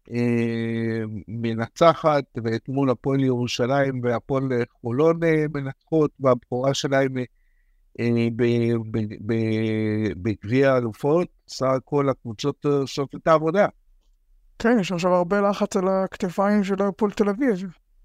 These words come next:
Speaker 2: שלא יאכזבו.
Speaker 1: כן.
Speaker 2: אבל, אה, אני יכול להגיד שכל שלושת ה-, אנחנו נ-, נרחיב על כל אחד מהם, אבל כל שלושת הניצחונות השבוע, כל אחד מסיבה אחרת, הם ניצחונות, אה, חשובים ו-,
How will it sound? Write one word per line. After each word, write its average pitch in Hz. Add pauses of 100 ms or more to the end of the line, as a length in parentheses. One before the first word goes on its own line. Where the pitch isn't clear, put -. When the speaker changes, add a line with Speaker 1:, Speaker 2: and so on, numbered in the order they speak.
Speaker 2:
שלא 185
יאכזבו. 185
Speaker 1:
כן. 127 (1040)
Speaker 2:
אבל, 175
אה, 170
אני 170
יכול 180
להגיד 185
שכל 214
שלושת 202
ה-, 175
אנחנו 170
נ-, 170
נרחיב 175
על 170
כל 170
אחד 165
מהם, 180
אבל 170 (420)
כל 214
שלושת 196
הניצחונות 180
השבוע, 175 (760)
כל 185
אחד 185 (580)
מסיבה 180
אחרת, 202 (760)
הם 175
ניצחונות, 175
אה, 170
חשובים 202
ו-, 165